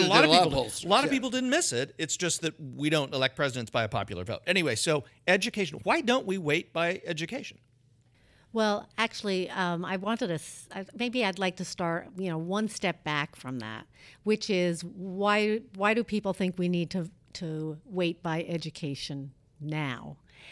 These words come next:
Speaker 3: And there's a couple of factors here. One is that, um, in, people wanted to figure out, well, if there was a miss, um, by polls in twenty sixteen, let's go back and see if we can kind of find the answer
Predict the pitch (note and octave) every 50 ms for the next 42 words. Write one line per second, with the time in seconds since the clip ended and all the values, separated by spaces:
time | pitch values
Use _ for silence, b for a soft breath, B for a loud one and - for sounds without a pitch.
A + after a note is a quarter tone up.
0 | B B _ _ - F#3+ F#3 F#3 F#3 F3+ F#3 F3+ E3+ E3+ G3 G3+ F#3 - - -
1 | - B3 - - A#3+ G#3 - - A3 F3+ E3+ F3 - - E3+ D#3+ - - - D3
2 | C3+ C3 C3+ C#3+ b b b b b b - F#3+ G#3 A3+ A#3+ C#4 D4 D4 - -
3 | G#3+ G3+ F#3 F3 - G3 F#3 F3 F3 F3 F3 E3 - - _ - F3+ E3+ E3 E3
4 | E3 E3 D#3+ D#3+ - - G3+ F#3+ F3 E3+ - - - - - - - A3+ A3+ A3
5 | G#3 G3+ G3 F#3+ - F#3+ F3 E3+ - G3 E3 F3 E3+ E3 D#3 D3 E3 F3+ F#3 F#3
6 | F3 F3+ F#3+ - F#3+ - - F3+ F3 D#3+ F3 F#3+ F#3+ F3+ F#3 F3 D#3 C#3+ C#3+ D#3
7 | - - - - b b b b b b _ - E3+ D#3+ D#3+ D#3+ D#3+ D#3 C#3+ E3
8 | D#3 D#3 D#3 - - F#3 E3+ D#3+ D#3 D#3 D#3 D#3 - - F3+ E3 E3 - - -
9 | D#3+ D#3+ D#3+ - - - - - - - - G#3 F#3 E3 D#3+ D#3+ E3+ - E3+ F3+
10 | F#3 F#3 - - A3 F#3+ D#3+ E3+ D3+ C#3+ D3+ D#3 - - - F#3 F3 E3+ E3+ -
11 | - - G#3 F#3+ F#3+ F#3 F3 - - F3+ F3 E3+ - - F3+ F#3 E3+ F3+ - F#3+
12 | F3 E3 E3 E3 D#3+ b b b b b b b b b - F3 D#3 C3 - _
13 | - - - - - F#3 F3+ F3+ F3+ F3+ F3+ F3 F3 E3+ D#3+ D#3 - _ _ _
14 | _ _ _ - D#3 E3+ D#3+ D#3 A#3 - G3 F#3+ F3+ F#3 F#3+ - - - E3 C#3+
15 | C#3+ C#3+